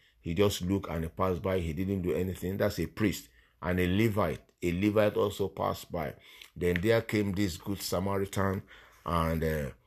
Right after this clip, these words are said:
when he saw him, he had compassion on him. So he took him to where he would be treated. And because he was on a journey, he had to leave. And when he was leaving, he left money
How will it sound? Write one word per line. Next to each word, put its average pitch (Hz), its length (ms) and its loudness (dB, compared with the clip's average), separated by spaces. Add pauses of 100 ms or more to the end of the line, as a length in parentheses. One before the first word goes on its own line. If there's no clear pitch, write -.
(220)
when 87 260 0
he 82 80 -2
saw 107 260 4
him, 104 240 0
he 90 140 -2
had 107 280 0
compassion 107 720 -2
on 85 140 -4
him. 85 300 -4 (340)
So 90 220 -2
he 85 140 0
took - 260 -2
him 113 280 2
to 95 160 -4
where 101 460 2 (100)
he 82 140 -6
would 80 140 -4
be 73 100 -6
treated. 104 500 -4 (320)
And 90 420 -2
because 123 300 2
he 147 60 0
was 101 200 2
on 90 140 -2
a 85 100 -2
journey, 92 340 2
he 87 160 -2
had 113 220 0
to 90 100 -4
leave. 87 260 0
And 98 180 0
when 156 140 4
he 180 60 -2
was 135 260 0
leaving, 117 260 -2
he 110 160 -4
left 120 480 0
money 107 560 2